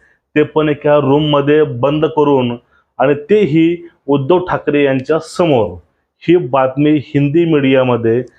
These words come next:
तसेच मराठी माध्यमामध्ये महाराष्ट्रभर आणि भारतभर पसरलेली आहे. आता आश्चर्य ह्या गोष्टीचं आहे, हा सकाळचा नऊचा भोंगा पण या ठिकाणी वाजला नाही, या विषयावरती अजूनपर्यंत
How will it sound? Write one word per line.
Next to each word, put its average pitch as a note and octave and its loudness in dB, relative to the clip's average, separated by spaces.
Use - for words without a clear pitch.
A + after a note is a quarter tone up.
तसेच D3 -2
मराठी C#3 0
माध्यमामध्ये C3 0
महाराष्ट्रभर C3 0
आणि C3+ 0
भारतभर A#2+ -2
पसरलेली G#2 -2
आहे. F2 -10
आता D#3 0
आश्चर्य E3+ 0
ह्या E3 2
गोष्टीचं F3 0
आहे, D3+ 0
हा D#3+ 0
सकाळचा F3 0
नऊचा F3 2
भोंगा D#3+ 2
पण F3 -2
या D3+ 2
ठिकाणी E3 -2
वाजला E3 2
नाही, D#3+ 0
या D#3 2
विषयावरती F3 0
अजूनपर्यंत D3 0